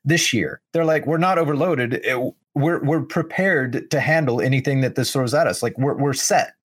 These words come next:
But the media is saying, "No, you're not. This is all bad. You're, you, this is the worst it's ever been," and blah, blah, blah, right? So they're pushing this narrative, and then they're, they're, "Oh, look, the governor of Oklahoma has tested positive. He attended the rally." It, it's, it, it's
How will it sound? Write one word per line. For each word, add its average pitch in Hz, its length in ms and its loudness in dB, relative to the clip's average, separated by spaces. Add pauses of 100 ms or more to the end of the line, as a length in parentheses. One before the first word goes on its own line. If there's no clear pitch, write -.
(120)
But - 140 -2
the 143 60 -2
media 175 360 2
is 104 120 -2
saying, 104 460 0
"No, 151 120 2
you're 120 120 2
not. 110 300 0 (180)
This 123 160 2
is 120 100 0
all 101 400 2 (120)
bad. 110 400 0
You're, 98 200 0
you, 117 180 0
this 117 200 0
is 107 80 -4
the 107 80 -4
worst 104 180 0
it's 95 100 -4
ever 92 160 0
been," 101 260 0
and 80 120 -8
blah, 98 180 0
blah, 92 100 -4
blah, 101 260 0
right? 135 240 0 (240)
So 151 460 0
they're 139 200 2
pushing 190 460 0
this 113 220 -2
narrative, 113 720 0
and 120 160 2
then 120 140 0
they're, 117 360 0
they're, 110 480 0 (200)
"Oh, 151 140 2
look, 160 280 -2
the 113 100 -2
governor 139 420 2
of 117 160 0
Oklahoma 131 480 0
has 104 140 -2
tested 110 340 -2
positive. 95 440 0
He 151 120 2
attended 117 500 -2
the 107 120 -2
rally." 113 500 0
It, 120 180 0
it's, 123 200 0
it, 120 220 0
it's - 220 -4